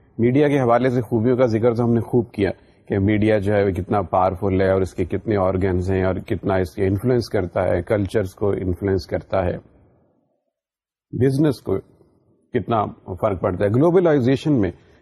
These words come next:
میڈیا کا کیا رول ہے؟ میڈیا آپ نکال دیں تو شاید گلوبلائزیشن ہو ہی نہیں سکتی۔ اتنے جو دنیا میں بزنسز بڑے ہیں ان میں سے بہت ساری وجہ تو یہ ہے میس کمیونیکیشن۔ اگر آپ میس کمیونیکیشن کو نکال دیں تو شاید بہت سارے جو بزنسز ہیں دنیا کے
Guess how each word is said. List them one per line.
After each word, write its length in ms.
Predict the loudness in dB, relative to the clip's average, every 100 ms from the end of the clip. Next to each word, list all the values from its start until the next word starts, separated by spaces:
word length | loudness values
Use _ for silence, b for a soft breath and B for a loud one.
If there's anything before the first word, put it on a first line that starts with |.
| b b -2
میڈیا 360 | 0 2 2
کا 100 | 2
کیا 180 | 2 2
رول 180 | 2 2
ہے؟ 60 | 2
میڈیا 300 | 2 4 2
آپ 80 | 2
نکال 380 | 0 0 0 2
دیں 100 | 0
تو 120 | 0
شاید 300 | 0 0 2
گلوبلائزیشن 720 | 0 2 2 2 0 0 -2
ہو 80 | 0
ہی 100 | 0
نہیں 100 | 0
سکتی۔ 340 | -4 -10 -12 -20 _ _ _ -6
اتنے 320 | -4 0 2
جو 100 | 4
دنیا 360 | 4 4 4
میں 200 | 4 2
بزنسز 640 | 2 2 2 0 0 0 0
بڑے 260 | 0 0
ہیں 180 | 2 2
ان 120 | 2
میں 80 | 2
سے 140 | 0 -2
بہت 360 | -2 -2 -2
ساری 240 | -2 0 0
وجہ 260 | 2 0
تو 140 | 0 -2
یہ 220 | 0 0
ہے 140 | -2 -4 _ _ _ _ _ -6
میس 280 | -2 -4 -4
کمیونیکیشن۔ 640 | -2 0 0 -2 -8 -10 -20 _ _ _
اگر 160 | 0 2
آپ 120 | 2
میس 260 | 2 0 0
کمیونیکیشن 640 | 0 0 0 0 0 0
کو 100 | 0
نکال 360 | 0 0 0
دیں 80 | 0
تو 120 | -2
شاید 280 | -2 0 0 0
بہت 260 | -2 -2 -2
سارے 280 | 0 0 0
جو 100 | 0
بزنسز 580 | -2 -2 -4 -4 -2
ہیں 80 | -2
دنیا 360 | 0 0 0 0
کے 120 | -2